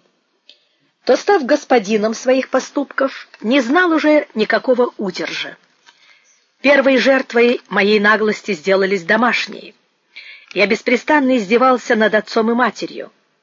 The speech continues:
но они только посмеивались над моими выходками, и чем больше я себе позволял, тем больше им это нравилось. Вместе с тем я учинял всякие бесчинства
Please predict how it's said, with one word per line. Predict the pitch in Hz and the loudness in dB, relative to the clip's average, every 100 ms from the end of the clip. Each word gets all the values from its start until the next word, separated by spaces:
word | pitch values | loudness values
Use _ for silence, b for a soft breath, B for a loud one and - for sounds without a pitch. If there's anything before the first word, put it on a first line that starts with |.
| _ | _
но | 185 226 | 0 2
они | 311 | 2
только | 339 330 294 233 | 0 0 0 0
посмеивались | 247 - 294 330 185 156 - | -2 -2 0 2 2 -4 -6
над | 170 | -8
моими | 175 170 165 | -4 -4 -4
выходками, | 165 160 160 - 143 143 - B B B B B | -4 -6 -8 -12 -14 -14 -20 B B B B B
и | 247 | -2
чем | 220 254 233 | 2 0 2
больше | 330 381 - 202 | 2 2 2 -2
я | |
себе | 185 180 175 | -2 -4 -4
позволял, | - 170 175 160 135 - _ b b | -4 -4 -2 0 -2 -6 _ b b
тем | - 240 220 | -2 0 2
больше | 302 349 - 285 | 2 2 0 0
им | |
это | 262 262 | 0 -2
нравилось. | 214 170 - - - - _ _ _ _ b b b | -4 -6 -10 -14 -18 -20 _ _ _ _ b b b
Вместе | - 226 254 - 226 | -6 0 0 0 -8
с | - | -2
тем | 254 240 233 b b b | 0 0 -2 b b b
я | - 202 226 | -4 2 2
учинял | 214 240 247 | 2 0 0
всякие | - 247 247 226 | 0 -2 0 -2
бесчинства | 165 202 - - 214 196 - 240 | -4 -4 -4 -2 -2 -4 -6 -4